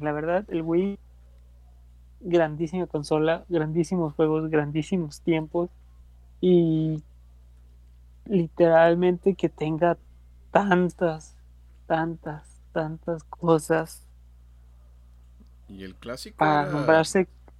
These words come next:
Speaker 2: retrocompatible.
Speaker 1: Exactamente.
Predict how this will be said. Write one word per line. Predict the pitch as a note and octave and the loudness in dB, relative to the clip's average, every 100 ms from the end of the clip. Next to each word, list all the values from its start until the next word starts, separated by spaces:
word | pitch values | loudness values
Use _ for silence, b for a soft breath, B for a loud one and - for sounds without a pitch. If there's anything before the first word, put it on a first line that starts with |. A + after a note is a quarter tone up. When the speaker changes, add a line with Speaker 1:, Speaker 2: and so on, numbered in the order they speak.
| - - G3 | -20 -20 -14
Speaker 2:
retrocompatible. | G#2+ - G#2 F#2+ F#2+ - C3+ G3+ F#2 - - - - - - - - - - - | -14 -12 -14 -12 -12 -12 -12 -12 -16 -20 -20 -20 -20 -20 -20 -20 -20 -20 -20 -6
Speaker 1:
Exactamente. | D#3 D#3 D3+ - - - - - - D#3+ D#3 G3 G#3+ - | -2 0 -2 -6 -8 -10 -16 -14 -12 -8 -6 -6 -8 -14